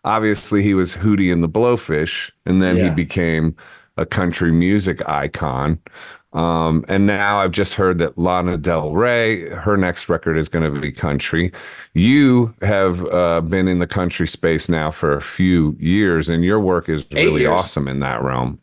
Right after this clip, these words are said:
Speaker 1: Oh, eight years. Wow, I didn't know
Speaker 2: Yeah.
Speaker 1: that. Um, your
Speaker 2: Two thousand fifteen.
Speaker 1: rock and roll music is strong, but your country music is just as strong, if not stronger.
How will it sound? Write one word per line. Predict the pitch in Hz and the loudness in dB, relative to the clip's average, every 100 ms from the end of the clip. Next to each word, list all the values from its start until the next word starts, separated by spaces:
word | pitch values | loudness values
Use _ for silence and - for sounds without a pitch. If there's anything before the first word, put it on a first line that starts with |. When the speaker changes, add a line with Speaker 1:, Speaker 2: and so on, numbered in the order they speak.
| 107 | 2
Speaker 1:
Oh, | 117 87 | 4 4
eight | 101 127 95 | 4 4 4
years. | 87 73 76 | 2 2 2
Wow, | 90 92 | 2 2
I | 85 | 2
didn't | 90 87 | 2 2
know | 90 | 2
Speaker 2:
Yeah. | |
Speaker 1:
that. | 76 65 - - - _ _ - | 0 -4 -10 -20 -20 _ _ -4
Um, | |
your | 90 | 0
Speaker 2:
Two | |
thousand | 92 87 80 | 2 0 0
fifteen. | 92 98 98 | 2 4 4
Speaker 1:
rock | 107 110 | 2 0
and | 101 101 | 0 2
roll | 110 | 2
music | 113 113 107 107 107 | 2 2 2 0 0
is | 98 92 | -2 -2
strong, | - 104 95 92 101 | -2 0 2 0 0
but | 98 90 | 0 0
your | 87 | 0
country | - 110 107 101 | 0 -2 -2 0
music | 95 90 85 87 85 | 2 2 2 -2 0
is | 85 76 | -2 -2
just | - 107 107 - | 0 0 0 0
as | 85 | -2
strong, | - - 85 82 | -2 -2 0 0
if | 80 - | 0 0
not | 80 - | -2 -4
stronger. | - 101 101 95 90 | -2 0 2 2 2